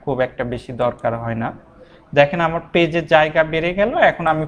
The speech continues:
ফন্টের সাইজটা আর একটু বাড়াই দিতে পারবো। এইভাবে আপনি ইচ্ছা মতো কাজ করতে পারেন। তবে একেবারে মাথায় ফাঁকা না রাখলেও দেখতে কেমন লাগবে, হাফ ইঞ্চি পরিমাণ দিয়ে দিতে পারেন।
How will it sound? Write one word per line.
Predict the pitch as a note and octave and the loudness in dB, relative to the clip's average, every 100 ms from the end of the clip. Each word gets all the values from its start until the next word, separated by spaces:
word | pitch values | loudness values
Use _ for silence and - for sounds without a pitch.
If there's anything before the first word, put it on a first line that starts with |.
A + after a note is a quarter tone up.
| - | 0
ফন্টের | C#3 C#3 D3 | 2 2 -2
সাইজটা | - E3 D#3 - - | -6 -8 -8 -12 -4
আর | F#3+ F3 | 0 0
একটু | C#3+ - B2 | -2 -10 -2
বাড়াই | A2+ A2+ G#2+ G#2+ | 2 2 0 -6
দিতে | G#2+ G#2+ | -14 -12
পারবো। | A#2 A2 A2 A#2+ | -10 -10 -8 -8
এইভাবে | C#3+ D3 F3 A#3 | -8 -8 -8 -10
আপনি | C4 - C3 - - - - _ - | -12 -8 -8 -8 -14 -20 -20 _ -10
ইচ্ছা | C3+ - C#3 | -8 -4 -4
মতো | C3 A#2+ | -2 -6
কাজ | B2 B2 A2+ - | -2 -2 -2 -6
করতে | A#2+ - A2+ | -10 -8 -8
পারেন। | A2 G#2+ G#2 _ - | -6 -8 -10 _ -2
তবে | B2+ C3 D3 C#3 | 0 0 -2 -2
একেবারে | C#3 E3+ E3 E3+ E3 | -2 -2 -2 0 2
মাথায় | D3 C#3 - F3 F3 F3 - _ | 0 0 0 -2 -2 -6 -14 _
ফাঁকা | D#3+ D#3+ D#3+ | -2 0 0
না | D#3 D3+ | 0 0
রাখলেও | D3+ - E3+ E3 | -2 -4 -6 -4
দেখতে | D3 D3+ - | -6 -6 -10
কেমন | - D3 C#3 C3 | -8 -6 -4 -4
লাগবে, | B2+ C3+ D3 B3 | -4 -4 -8 -10
হাফ | - - - | -6 -6 -6
ইঞ্চি | C3 A2+ A#2 | -8 -10 -12
পরিমাণ | A#2+ A2+ A2+ A2 G#2+ | -10 -8 -8 -10 -8
দিয়ে | A#2 A2 | -6 -6
দিতে | A2+ A#2 | -8 -10
পারেন। | A2 A#2 D#3 | -6 -6 -6